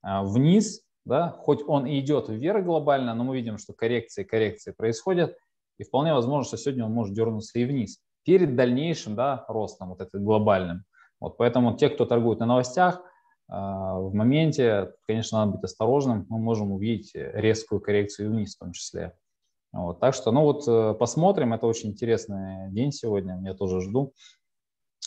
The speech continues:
А, вот, э, надо учитывать эти факторы. Ну, что касается нефти, э, здесь отчасти с тобой согласен, хотя я ждал, что она все-таки, э, прежде чем будет в дальнейшем расти, она вернется и,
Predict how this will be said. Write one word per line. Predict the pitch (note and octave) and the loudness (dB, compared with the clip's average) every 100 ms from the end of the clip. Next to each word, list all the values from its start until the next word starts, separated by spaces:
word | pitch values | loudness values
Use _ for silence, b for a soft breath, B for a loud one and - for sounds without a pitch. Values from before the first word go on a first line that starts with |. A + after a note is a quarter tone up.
| - | -14
А, | F#2+ G2 G2 | -6 -2 0
вот, | G2+ F#2+ F#2+ - | 2 0 -2 -6
э, | F#2 | -4
надо | F2+ A2+ G#2 | 0 2 2
учитывать | G2 A2+ F#2 - | 0 -4 -4 -4
эти | F#2+ | -6
факторы. | - E2 - - E2+ b b b | -6 -8 -6 -8 -12 b b b
Ну, | D#3 | -2
что | - | 0
касается | E3 E3 D3+ C3+ | 2 4 4 6
нефти, | C#3+ E3+ E3 B2 A#2 G#2 G2 G#2+ G2+ | 4 4 2 4 4 4 2 0 -2
э, | |
здесь | G2+ C#3 - - _ - | 0 0 0 -6 _ -12
отчасти | A#2+ C#3 A#2+ A2 | -4 -2 -2 -4
с | |
тобой | - A2+ A2+ | -6 -2 0
согласен, | A2 A#2 D3+ F3+ F3 B2 - b _ | 0 2 2 2 0 -6 -8 b _
хотя | B2 D3+ | 0 4
я | C#3 | 4
ждал, | B2 C3+ C#3 A#2+ | 4 4 4 4
что | - A#2 G#2+ | -2 0 0
она | A2+ | 0
все-таки, | A2+ B2 A2+ - G#2+ G#2 - | -4 -6 -8 -4 -2 -2 -4
э, | G#2 G2 F#2+ F#2+ - | -8 -8 -8 -10 -8
прежде | - B2+ A2 G#2+ G2+ F#2 F2+ E2+ - | 0 2 2 2 0 0 -6 -16 -16
чем | - A#2+ G#2 F#2+ - _ | -6 -2 -2 -4 -10 _
будет | A2 A2+ G#2+ | -2 0 2
в | |
дальнейшем | A2+ A#2+ A#2+ - G2+ | 4 4 4 0 -2
расти, | G#2+ A2+ - A2 | 0 0 -4 -6
она | G2 G2+ | -4 -2
вернется | G#2 A#2 B2 A2+ - F#2+ - | 2 2 4 2 -2 -12 -8
и, | G#2+ G2+ G2 | -4 -2 -2